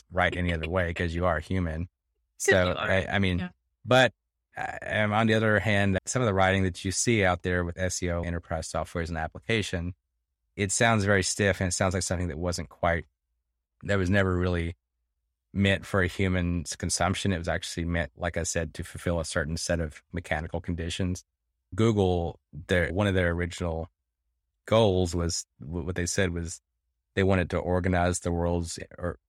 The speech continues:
Speaker 1: I think it's organize the world's information is what their goal was. And so that sounds, that, that fits with the Toro and Nino essay about how bureaucracy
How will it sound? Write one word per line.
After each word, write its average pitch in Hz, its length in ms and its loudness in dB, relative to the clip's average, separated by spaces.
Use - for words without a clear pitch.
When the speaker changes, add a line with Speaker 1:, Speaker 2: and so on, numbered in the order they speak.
Speaker 1:
I 98 40 -6
think 95 120 0
it's 85 120 -6
organize 104 420 4
the 92 80 0
world's 90 220 0
information 90 720 -4
is 90 160 -6
what 87 140 -6
their 85 100 -2
goal 87 300 0
was. 117 300 -2
And 98 400 6
so - 120 -2
that 120 180 0
sounds, 143 340 4
that, 107 140 4
that 110 120 6
fits - 280 4
with 95 220 -2
the 98 180 -2
Toro 92 400 6
and 87 140 2
Nino 87 260 2
essay 87 400 -2
about 80 200 -4
how 82 400 -2
bureaucracy 82 840 -4